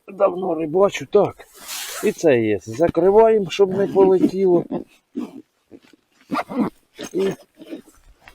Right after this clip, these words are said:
поки в сторонку. Як кажуть спортсмени, прикормка напилася води і тепер вона, бачите, розсипчата. Досить таки нормальна. Зараз трошки ми її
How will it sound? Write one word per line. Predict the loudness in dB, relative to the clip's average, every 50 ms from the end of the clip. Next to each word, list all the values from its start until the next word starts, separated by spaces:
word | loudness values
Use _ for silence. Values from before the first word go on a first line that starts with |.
| _ -8 -8 -8 -8 -8 -10 -10
поки | -6 0 2 2 2
в | 2
сторонку. | 0 0 2 4 6 6 6 4 2 0 -8 -10 -10 -10 -12 _ _ _ _ -20 _ -20 _ _ _ _ _ -20 -20 -20 -20 -20 -20 -12 -4 2
Як | 2 2 2
кажуть | 4 4 4 4 4 2 2
спортсмени, | 0 0 0 0 0 0 -4 -2 2 4 4 4 4 2 0 0 0 _ _ _ _ _ _ _ _ _ _ _ _ _ _ _ _ _ _ _ _ -4
прикормка | 0 0 0 2 4 4 4 4 4 2 2 2 4
напилася | 4 4 4 4 4 4 4 4 2 0 0 0 0 2
води | 4 4 4 6 6 6 6 6 6 4 4 2
і | 2 2 2 0 0
тепер | 0 -2 2 4 2 4 4
вона, | 2 2 2 2 2
бачите, | 2 2 2 4 4 4 4 4 2 0 -2 -2 -2 -2 -2 -2 0
розсипчата. | 0 2 2 0 0 -4 -6 -4 -4 -4 -4 -4 -4 -4 -4 -4 -6
Досить | -6 -4 0 0 0 0 0 -2 -6 -6
таки | -8 -8 -6 -4 -2 -2 0 0 0 2 2 2 2 2 0 0 0 2
нормальна. | 2 2 2 0 0 -2 -2 -2 -4 -8 -8 -6 -4 -2 0 2 2 0 0 -2 -4 -6 -6 _ _ -2 -2 -2 -2 _ _ _ _ _ _ -14
Зараз | -12 -12 -12 -12
трошки | -8 -8 -8 -8 -8 -6 -4 -4
ми | -4 -2 -2
її | -2 -2 -4 -6 -8